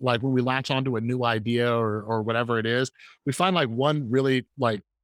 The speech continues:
a, a certain point of view that are, like, confirmation bias, right? It agrees with things that we already believe, and we have to go hunt for, like, more information, you know? So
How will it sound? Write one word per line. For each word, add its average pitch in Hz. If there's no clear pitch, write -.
a, 139
a 131
certain 160
point 151
of 120
view 120
that 131
are, 131
like, 127
confirmation 135
bias, 98
right? 127
It 165
agrees 180
with 151
things 170
that 156
we 135
already 147
believe, 123
and 160
we 151
have 185
to 175
go 147
hunt 165
for, 147
like, 131
more 147
information, 120
you 135
know? 135
So 131